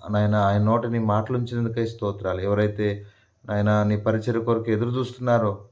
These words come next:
అయ్యా, వెళ్ళడం నీ చిత్తమేనా అని ఎదురు చూస్తున్నారో ప్రభువా, వారందరితో నువ్వు మాట్లాడుతురండి.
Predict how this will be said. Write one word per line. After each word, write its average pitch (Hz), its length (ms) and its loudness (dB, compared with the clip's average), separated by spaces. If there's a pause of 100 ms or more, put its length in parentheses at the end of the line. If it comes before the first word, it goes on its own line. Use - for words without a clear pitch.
(120)
అయ్యా, 110 540 4 (360)
వెళ్ళడం 113 400 0
నీ 127 60 0
చిత్తమేనా 135 640 0
అని 127 280 2
ఎదురు 107 200 0
చూస్తున్నారో 131 580 -2
ప్రభువా, 95 580 0 (360)
వారందరితో 113 720 2
నువ్వు 127 180 2
మాట్లాడుతురండి. 98 920 0